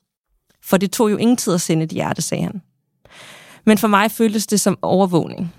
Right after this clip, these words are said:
og ikke kærlighed. Over de næste par måneder begyndte flere ting at tære på mig. Jeg fyldte altid køleskabet, og han spiste med. Jeg bookede biografbilletter og betalte. Vi brugte altid min bil, fordi han kun havde en firmabil,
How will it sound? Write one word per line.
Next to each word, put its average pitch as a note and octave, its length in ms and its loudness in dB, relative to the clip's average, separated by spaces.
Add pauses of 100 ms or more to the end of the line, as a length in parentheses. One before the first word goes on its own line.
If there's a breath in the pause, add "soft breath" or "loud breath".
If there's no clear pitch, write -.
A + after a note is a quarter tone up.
(100)
og - 100 -4
ikke - 180 0
kærlighed. E3 360 -2 (1400)
Over A#3 160 4
de A#3 100 2
næste A3 380 0
par A#3 120 0
måneder G3 320 4
begyndte G3 320 2
flere G3+ 280 0
ting - 340 -2
at F#3 80 -4
tære E3 280 2
på E3 140 -2
mig. C#3+ 160 -2 (1080 loud breath)
Jeg F#3+ 80 4
fyldte B3 280 4
altid F#3+ 200 -2
køleskabet, A3 640 0
og - 100 2
han F#3 100 6
spiste G3 360 0
med. C#3+ 220 2 (840)
Jeg E3+ 160 2
bookede D#3 240 0
biografbilletter A3+ 720 0
og G#3+ 60 0
betalte. G3+ 600 -2 (360)
Vi F#3 80 0
brugte - 240 -2
altid E3+ 260 0
min A3 240 4
bil, - 280 -6
fordi F#3 200 -4
han F#3 160 2
kun G3 140 2
havde F#3+ 120 4
en D#3 80 0
firmabil, A3+ 580 0